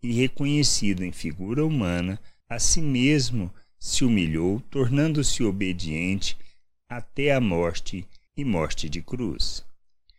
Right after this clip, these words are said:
que Jesus fez? Esvaziar-se de si mesmo. O que nós somos chamados para fazer? A mesma coisa. Ele disse: "Se,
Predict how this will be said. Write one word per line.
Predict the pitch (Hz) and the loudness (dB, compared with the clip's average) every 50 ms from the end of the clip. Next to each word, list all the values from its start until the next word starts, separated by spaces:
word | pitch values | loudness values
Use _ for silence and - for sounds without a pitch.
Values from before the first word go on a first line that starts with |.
| _ - | _ -8
que | - 254 233 | -2 0 2
Jesus | 170 175 165 127 117 120 120 110 95 - - | 2 4 2 2 2 0 -2 -2 -2 -2 -2
fez? | - - 73 64 64 - - - - - - - - - _ - _ - | -2 -4 -6 -8 -6 -6 -4 0 0 0 0 -2 -6 -8 _ -16 _ -4
Esvaziar-se | 190 165 135 139 131 123 117 110 107 95 92 95 98 98 98 101 - - - 98 | -2 2 4 4 6 4 4 4 4 4 4 6 6 4 4 2 0 0 0 -2
de | 87 92 92 | -2 -2 -2
si | - - - 90 | 0 2 2 2
mesmo. | 80 76 71 64 62 60 - - - - - | 0 -2 -4 -8 -12 -10 -6 -6 -6 -6 -8
O | - | -12
que | - 202 | -8 -6
nós | 185 165 139 117 | -4 -2 0 0
somos | - - - 151 147 139 127 107 | 2 4 4 4 4 4 2 2
chamados | - - 127 101 98 98 101 107 117 113 98 92 - - | 2 2 4 4 4 4 2 2 2 0 0 0 0 0
para | - - 73 76 73 | 0 0 -2 -4 -6
fazer? | - - 78 71 69 - - 65 - - - _ _ _ | -8 -8 -10 -8 -6 -6 -6 -6 -8 -12 -16 _ _ _
A | - 117 | -8 -4
mesma | 110 101 95 90 82 - 82 76 71 | -2 0 2 2 0 0 -2 -4 -6
coisa. | - - - - - - - - - - - - - _ _ _ _ _ - | -10 -18 -20 -20 -16 -12 -8 -6 -6 -6 -8 -10 -16 _ _ _ _ _ -10
Ele | - 175 175 139 | -6 -4 -2 -2
disse: | 117 117 135 160 143 - - 113 | 0 2 2 4 4 4 6 6
"Se, | 98 - - 139 135 131 123 - | 6 4 4 4 4 4 2 0